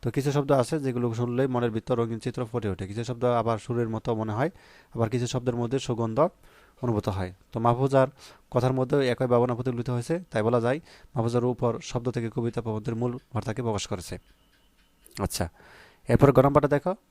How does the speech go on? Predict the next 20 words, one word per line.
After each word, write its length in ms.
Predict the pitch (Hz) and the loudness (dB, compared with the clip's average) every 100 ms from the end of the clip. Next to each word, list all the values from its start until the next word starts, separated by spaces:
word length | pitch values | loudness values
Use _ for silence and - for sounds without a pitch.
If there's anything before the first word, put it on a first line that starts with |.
| - | 0
মাহফুজার 360 | 120 127 135 139 | 2 2 2 0
উত্তর 340 | 135 - 120 - _ _ _ _ - | 0 2 0 0 _ _ _ _ -2
শব্দ 240 | 131 127 | 2 4
থেকে 180 | 120 123 | 4 2
কবিতা 280 | 139 123 127 | 0 0 0
প্রবন্ধের 480 | 127 117 120 120 120 | 0 -2 0 0 -2
মূল 200 | 120 117 | 0 2
ভাবককে 380 | 117 113 - 117 | 2 0 -4 0
ধারণ 240 | 110 113 | 0 0
করে 200 | 110 113 | -2 -2
কি 200 | - 139 - - - - | -2 -4 -6 -16 -20 -6
যুক্তি 200 | 120 123 | -4 -2
সহ 160 | 110 113 | -2 -2
বিচার 240 | 104 113 | 0 -4
করো। 220 | 101 92 90 _ _ _ _ _ _ _ _ _ _ | -4 -8 -8 _ _ _ _ _ _ _ _ _ _
হ্যাঁ, 280 | - 104 87 - - | 0 2 2 -2 -4
মাহফুজার 420 | 113 107 120 127 | 0 2 2 2
উত্তর 300 | 135 - 170 | 2 2 0
হুমায়ুন 440 | 180 113 110 117 113 | 0 -4 0 2 0
আজাদ, 240 | 120 | -2